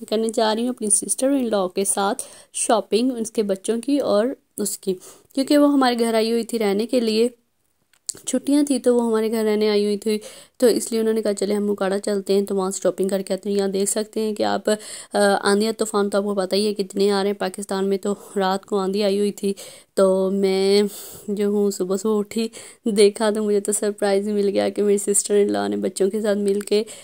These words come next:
अ, मतलब जितने भी बर्तन थे वो सारे जो हैं वॉश कर चुकी थी और सफाई वगैरह जो है ना वो कर रही थी। माशाल्लाह बहुत अच्छी हैं।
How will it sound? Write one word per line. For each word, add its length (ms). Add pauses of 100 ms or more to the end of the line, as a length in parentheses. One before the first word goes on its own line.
(160)
अ, 40
मतलब 320
जितने 280
भी 120
बर्तन 360
थे 140
वो 120
सारे 580
जो 120
हैं 140
वॉश 300
कर 180
चुकी 320
थी 280 (400)
और 580
सफाई 440
वगैरह 280
जो 100
है 60
ना 60
वो 120
कर 220
रही 240
थी। 160 (320)
माशाल्लाह 340
बहुत 400
अच्छी 320
हैं। 200